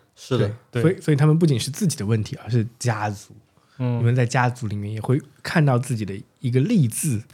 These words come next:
Speaker 1: 补充个知识点，A D H D的百分之七到八十的发病是因为
Speaker 3: 遗传。
Speaker 1: 传，遗传。
Speaker 2: 嗯。
Speaker 3: 遗传。
Speaker 1: 是的。
Speaker 3: 对。然后你们会看到家族里面的某些人，他们的人生、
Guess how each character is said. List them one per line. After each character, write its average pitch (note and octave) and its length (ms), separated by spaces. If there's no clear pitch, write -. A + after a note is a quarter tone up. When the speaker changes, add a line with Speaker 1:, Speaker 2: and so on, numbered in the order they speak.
Speaker 1:
补 A2 120
充 A#2+ 120
个 C3 80
知 A2+ 100
识 A2+ 60
点 G#2 160
，A A2 260
D A#2+ 300
H A#2+ 180
D C3+ 140
的 G#2+ 80
百 G2 180
分 G2+ 100
之 G2+ 200
七 - 340
到 A#2+ 140
八 A2+ 280
十 G2+ 300
的 F2 400
发 F#2 220
病 G2 200
是 G2 240
因 G2 140
为 F#2 200
Speaker 3:
遗 A#2+ 100
传。 A#2 180
Speaker 1:
传， F#2+ 200
遗 G2 80
传。 F#2 300
Speaker 2:
嗯。 B2 180
Speaker 3:
遗 A#2+ 80
传。 A#2+ 100
Speaker 1:
是 A#2 200
的。 G#2 60
Speaker 3:
对。 A2 180
然 C3 120
后 - 20
你 C#3+ 80
们 A#2 120
会 C3+ 80
看 C#3+ 180
到 B2 160
家 D#3 240
族 B2 240
里 G2+ 120
面 F#2+ 320
的 F#2 120
某 G2 240
些 A#2 180
人， G#2 260
他 F3+ 140
们 G3 120
的 C#3+ 60
人 A#2+ 160
生、 D3+ 260